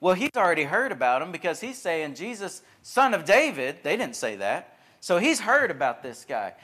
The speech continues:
He knows that this must be the Messiah from the things that he has heard. Does he fully understand that when he says that? I don't know. Maybe he does. Maybe he doesn't.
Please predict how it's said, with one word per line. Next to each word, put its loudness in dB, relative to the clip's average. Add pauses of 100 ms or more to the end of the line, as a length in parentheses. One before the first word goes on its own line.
(140)
He -2
knows 4 (240)
that -4
this -4
must 2
be 0
the -4
Messiah 2
from -4
the -2
things -2
that -2
he -4
has -2
heard. 0 (140)
Does -2
he -2
fully 0
understand -4
that -2
when -6
he -8
says -6
that? -2 (260)
I 4
don't 0
know. 0
Maybe -2
he -8
does. -2
Maybe -2
he -8
doesn't. 0